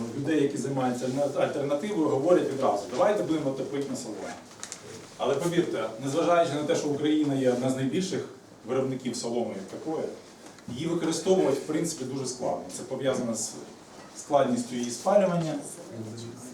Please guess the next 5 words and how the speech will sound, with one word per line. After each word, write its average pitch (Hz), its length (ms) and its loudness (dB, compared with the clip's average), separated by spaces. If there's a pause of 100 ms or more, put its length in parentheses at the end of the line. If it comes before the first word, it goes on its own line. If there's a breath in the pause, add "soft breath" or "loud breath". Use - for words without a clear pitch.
(460)
і... 175 400 2 (500)
Дуже 151 220 0 (160)
складно 143 320 2
її 139 120 0
збирати 127 500 4